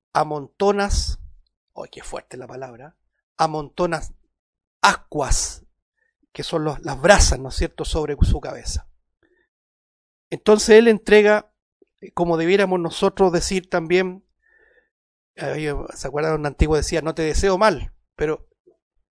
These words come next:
claro, pero ojalá te ocurra esto y esto otro. O cuando alguien dice, "Te perdono", pero ya nos vamos a encontrar por ahí. Palabras muy humanas, ¿no es cierto?, que no tienen ningún valor. Pero Pablo, un gran ejemplo, "El Señor le pague conforme a sus hechos".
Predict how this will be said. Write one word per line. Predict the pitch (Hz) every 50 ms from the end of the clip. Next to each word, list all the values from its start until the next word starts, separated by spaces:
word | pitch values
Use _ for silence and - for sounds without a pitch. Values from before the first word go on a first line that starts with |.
| _ _ _
claro, | - 202 214 175 127 -
pero | - 147 135
ojalá | 110 - - 139 160 175 -
te | 160
ocurra | 151 - 160 160 151 151
esto | 160 - - 156
y | 143
esto | 139 - - - 196
otro. | 202 - - - - - - _ _ _ _ _ _ _ _ _ -
O | 156 131
cuando | 147 160 156 147 160
alguien | 156 151 147
dice, | 147 175 156 - 160
"Te | 143 175 160
perdono", | 160 165 156 143 196 233 262 269 254 220
pero | 208 185 180 175 160 156 147 - - - - -
ya | - -
nos | 185 185 180
vamos | 190 190 190 190
a | 185
encontrar | - 190 185 - - 185 -
por | - 202 196
ahí. | 208 214 190 127 - - _ _ _ _ - - -
Palabras | 175 165 175 190 202 208 202 190 - - _ _ _ _
muy | - 190 226 226 190
humanas, | 160 165 208 214 180 147 139 135
¿no | 135 135
es | 127
cierto?, | - 170 156 156 -
que | 156 156
no | 151 151
tienen | 147 165 165 156 147
ningún | 147 139 139 151 143
valor. | 135 139 139 160 185 - - - - _ _ _ _ _ _ _ _ _ _ _ _ _
Pero | - 156 165 156
Pablo, | - 190 208 226 233 226
un | 208 196
gran | 208 220 226
ejemplo, | 214 - - 233 214 - - - 139 120 - - _ -
"El | - 170 170
Señor | - - 185 156 160 170 196 214 208
le | 220 196 185
pague | - 185 185 190 185 190
conforme | 185 190 175 160 - - 160 156 156 147
a |
sus | - - - - -
hechos". | - - - - -